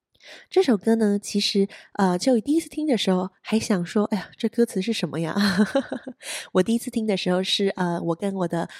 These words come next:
大学同学们一起去唱K T V的时候，然后我就听到他们唱这首歌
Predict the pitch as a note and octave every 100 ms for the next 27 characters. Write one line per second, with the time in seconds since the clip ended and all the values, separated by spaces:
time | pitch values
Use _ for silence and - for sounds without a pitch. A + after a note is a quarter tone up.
0 | - _ D#4+ B3+ A3 A3 C4 B3+ B3+ G#3
1 | A#3 - F#3+ - - A3+ G3+ - - -
2 | A3 G3 G3+ D#4 F4+ E4+ G4 - - -
3 | - - F3+ F#3+ F#3 E3+ F#3+ A#3 A3+ G#3
4 | G#3 A3 A3 A#3+ - E4 G#3+ G#3 E3+ -
5 | G3